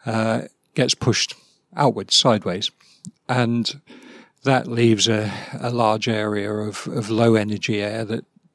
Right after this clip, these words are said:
the, the, the following car has to come into, which, uh, doesn't produce downforce 'cause it's low energy air, doesn't produce as much downforce. So that, those are the sort of mechanisms. Now, what, what I think we'd,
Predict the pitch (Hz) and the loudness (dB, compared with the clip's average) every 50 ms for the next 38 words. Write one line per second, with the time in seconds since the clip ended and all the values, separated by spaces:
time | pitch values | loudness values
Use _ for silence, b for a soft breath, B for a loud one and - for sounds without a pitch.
0 | _ _ _ _ _ _ _ _ _ _ _ _ - - - 120 110 113 113 - | _ _ _ _ _ _ _ _ _ _ _ _ -18 -12 -8 -6 -6 -6 -6 -6
1 | 117 110 107 - - - 113 101 107 - - - 127 113 104 104 104 104 - 127 | -6 -6 -6 -6 -8 -8 -6 -4 -4 -4 0 2 2 2 2 2 0 -2 -2 0
2 | 113 101 101 98 101 110 - - - - - - 117 104 101 98 107 107 101 - | 0 0 0 0 -2 -4 -4 -4 -6 -12 -10 -8 -8 -6 -6 -6 -8 -8 -8 -6
3 | - 110 104 104 104 104 104 107 - - - - 120 113 107 - b b b b | -6 -6 -6 -6 -4 -6 -6 -6 -6 -8 -6 -4 -4 -4 -4 -6 b b b b
4 | - - 104 - 107 107 107 - 107 104 104 104 104 - - - - 117 110 104 | -4 -2 -2 0 0 -2 -4 -4 -4 -4 -4 -2 0 -2 -2 0 0 -2 0 -2
5 | - - 104 98 98 - - 107 98 101 - - 113 110 110 113 113 107 95 90 | -4 -4 -4 -2 -2 -2 -2 -2 -6 -6 -6 -8 -6 -6 -6 -6 -6 -8 -10 -10
6 | - 104 95 104 113 113 - B B B B B - 98 98 101 - 101 98 110 | -10 -10 -10 -10 -12 -14 -16 B B B B B -14 -12 -10 -10 -10 -8 -4 -2
7 | 101 - - 120 90 92 110 107 - - - 101 101 104 101 - - 104 104 - | 0 0 0 -2 -2 -4 -6 -6 -6 -8 -10 -12 -14 -14 -14 -12 -12 -12 -10 -10
8 | - B B B B B B B B B B B B B B - - 160 151 151 | -12 B B B B B B B B B B B B B B 4 6 8 8 8
9 | 147 143 - - - _ _ _ _ _ _ - 156 175 180 170 - 151 170 175 | 6 4 2 0 -6 _ _ _ _ _ _ -4 0 2 2 2 2 2 4 4
10 | 165 139 135 139 131 131 - - - 123 110 110 113 123 131 123 - - 110 101 | 4 4 2 0 0 0 0 2 2 2 0 0 2 2 0 0 0 -4 -6 -4
11 | 98 101 - - 98 104 110 - - 127 127 127 123 131 113 117 143 151 160 151 | -4 -4 -6 -6 -4 -2 -2 0 0 2 2 2 2 0 -2 -2 0 2 2 0
12 | - - - 151 165 160 147 143 127 110 143 131 117 110 113 107 | 0 -2 2 2 4 4 4 2 0 2 0 0 0 0 -2 -4